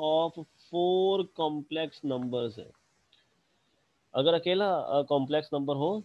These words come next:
तो उसका modulus तो बड़ा simple सा था, अगर आपके पास होता Z is equal to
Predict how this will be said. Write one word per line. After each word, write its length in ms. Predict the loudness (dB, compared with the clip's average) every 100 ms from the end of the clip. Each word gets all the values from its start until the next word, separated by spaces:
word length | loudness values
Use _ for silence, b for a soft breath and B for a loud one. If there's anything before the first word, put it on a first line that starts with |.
| -4
तो 80 |
उसका 340 | -2 -2 0 2
modulus 420 | 4 4 2 0
तो 80 | 0
बड़ा 160 | 0
simple 360 | 0 -4 -2 -2
सा 140 | -2
था, 300 | -2 0 2
अगर 180 | 2 2
आपके 200 | 0 -2
पास 360 | -2 2 2 0
होता 460 | -6 -2 -2 -2 -6 B B B -14
Z 360 | -8 -4 -2 -4 -8
is 140 | -6
equal 440 | -6 -6 -4 -4 -2 -2
to 240 | 0 -2